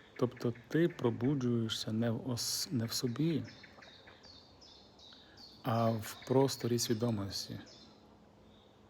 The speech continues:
І тоді запитай: це двоє чи одне? Впади в тишу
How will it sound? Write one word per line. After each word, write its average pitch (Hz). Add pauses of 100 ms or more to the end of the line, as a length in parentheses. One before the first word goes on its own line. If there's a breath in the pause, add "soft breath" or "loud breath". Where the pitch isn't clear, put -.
(720 loud breath)
І 120
тоді 123
запитай: 123 (500)
це -
двоє 113 (420)
чи -
одне? 113 (2750)
Впади 123
в 170
тишу 127